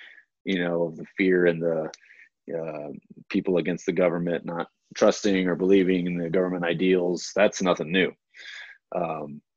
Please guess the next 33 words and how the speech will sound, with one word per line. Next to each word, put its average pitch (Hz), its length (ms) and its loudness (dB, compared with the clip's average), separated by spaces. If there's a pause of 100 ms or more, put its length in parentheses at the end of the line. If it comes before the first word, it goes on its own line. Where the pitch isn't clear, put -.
(460)
but 95 220 2 (160)
I 87 60 0
feel 117 220 8
like 104 260 6
as 101 180 4
a 92 80 -6
kid, 107 460 6
us 98 260 2
as 90 120 -10
kids, 85 680 0 (600)
either, 110 360 8
like, 95 240 2
yeah, 92 200 2
either 92 240 2
we 90 280 -4 (140)
didn't 85 260 -4
know, 110 260 6
we 113 140 4
didn't 80 120 -2
pay 87 80 0
attention 82 340 -6
to 82 60 -4
the 80 40 -4
news, 98 480 2 (640)
um, 73 480 -8 (1160)
or 92 300 4
just - 280 -6
there 87 140 2
were, 85 240 -2 (480)
you 170 140 -12
know, 160 200 -12 (240)
simpler - 520 0
times 85 680 -4